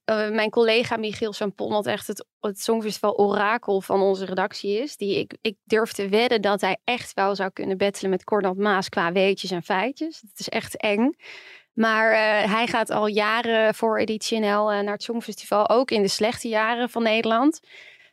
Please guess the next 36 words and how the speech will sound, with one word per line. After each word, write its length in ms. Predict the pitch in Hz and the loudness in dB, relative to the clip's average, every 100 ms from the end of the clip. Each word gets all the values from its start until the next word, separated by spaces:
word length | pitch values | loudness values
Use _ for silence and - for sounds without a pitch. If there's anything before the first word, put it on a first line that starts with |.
| _ | _
Maar 200 | 214 214 | -2 2
juist 400 | 214 208 226 - | 2 2 0 0
kwamen 240 | 214 202 | 0 2
er 80 | 202 | 2
dan 140 | 196 | 2
toch 180 | 196 208 | 0 -4
altijd 200 | 196 196 | -6 -6
nog 100 | 190 | -4
wel 140 | 185 190 | -2 -2
wat 120 | 190 | 0
leuke 320 | 190 196 196 | -2 -2 -4
verhalen 400 | 196 190 196 196 | -2 0 0 -2
vandaan. 500 | 202 190 190 233 349 - _ _ _ _ _ | 0 2 2 2 0 -2 _ _ _ _ _
Ehm, 500 | 214 214 214 226 208 - | 0 2 2 0 -2 -2
maar 240 | 220 220 220 | 0 2 2
we 100 | 226 | 2
merkten 420 | 226 247 - - | 4 2 2 2
ook 380 | 220 226 233 - | 4 4 2 -2
steeds 380 | - 214 - | -2 0 -2
meer 240 | 208 196 196 | -2 0 2
met, 420 | 196 196 - - | 0 0 -2 -6
ehm, 640 | 202 180 185 185 180 175 - - | -2 0 2 2 0 -2 -6 -6
met 220 | - 190 | -2 0
ook 180 | 190 - | 0 -2
online 280 | 208 208 202 | 0 0 -2
video 500 | 226 202 196 185 185 | -4 -2 2 4 4
en 200 | 185 180 | 2 -2
artikelen 680 | 208 - 208 - 196 185 196 | -6 -8 -10 -6 -2 0 0
dat 220 | 202 - | 0 -2
het, 340 | 202 - - - | -6 -6 -8 -4
dat 180 | 208 | -4
het 160 | 214 - | -4 -6
steeds, 500 | - 202 208 - - | 0 0 0 -4 -8
ehm, 320 | 202 196 190 196 - _ _ | -4 -2 -2 -4 -10 _ _
nou 160 | - 202 | -4 -2
ja, 160 | 190 | -2